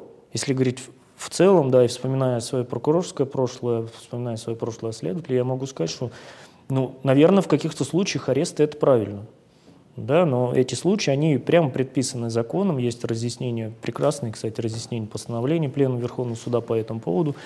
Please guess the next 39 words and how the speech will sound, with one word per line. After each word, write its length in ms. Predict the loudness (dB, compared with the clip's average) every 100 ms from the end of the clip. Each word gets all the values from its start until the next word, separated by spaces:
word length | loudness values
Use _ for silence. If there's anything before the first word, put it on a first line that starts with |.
| -18 -4
и 40 |
там 180 | 2 4
говорится, 440 | 6 6 6 2 0
в 20 |
каких 260 | 0 0
случаях 440 | 0 0 0 -2 0
можно 440 | 2 2 2 0 -4 -16 -18 -16 -2
арестовывать 540 | 0 2 4 4 4
человека, 260 | 0 -6 -6
когда 240 | -10 4 6
есть 280 | 6 2 -10 -20 -20 -20 -14 2
реальные 540 | 6 10 8 8 4
и 40 |
убедительные 520 | 4 4 4 4 2 0
доказательства 540 | 2 2 2 2 4
того, 160 | 4 4
что 160 | 2
он 80 | 0
может 220 | 0 -2
скрыться, 360 | 0 2 2 0
угрожать 380 | 2 2 2 0
свидетелям, 480 | 0 2 2 -2
иным 160 | -2 0
образом 400 | 0 -2 -4 -6 -12 -20 -20 -20 -6
препятствовать 500 | -2 4 4 4 -2
производству 500 | 0 0 0 -2 -6
по 140 | -4 -4
делу. 240 | -2 -4
Если 240 | -4 -2 2
же 160 | 4
этого 260 | 4 4 0
всего 360 | 0 0 2
нет, 220 | 0 -2 -4
то, 100 | -6
конечно, 420 | -2 -2 2 4
неправильно 560 | 4 6 6 6 4
арестовывать 480 | -2 -2 2 2 4
ни 100 | 2
юристов, 640 | 6 6 6 4 4 2